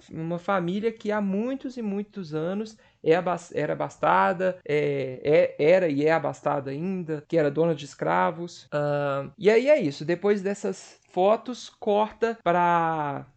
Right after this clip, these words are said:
pra crianças andando de patins no ap-, no estacionamento de um condomínio. É, e as crianças se reúnem no, na quadra e você vê as pessoas cuidando delas,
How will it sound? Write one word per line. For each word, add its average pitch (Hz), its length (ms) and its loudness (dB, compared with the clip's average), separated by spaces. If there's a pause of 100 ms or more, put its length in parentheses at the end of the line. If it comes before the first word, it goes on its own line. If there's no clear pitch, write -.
(100)
pra 160 140 0
crianças 190 720 -2
andando 160 340 0
de 165 100 -12
patins 160 640 -6
no 156 160 -6
ap-, 147 200 -8
no 139 580 -6
estacionamento 143 800 -6
de 135 140 -10
um 131 100 -10
condomínio. 147 640 -6 (340)
É, 151 920 0
e 165 120 0
as 165 120 0
crianças 165 720 -4
se - 200 -8
reúnem 165 560 0
no, 147 640 -8
na 147 140 -6
quadra 226 640 0
e 226 60 -6
você 226 320 0
vê 214 160 0
as 214 140 -2
pessoas 202 600 -4
cuidando 190 460 -4
delas, 175 480 -2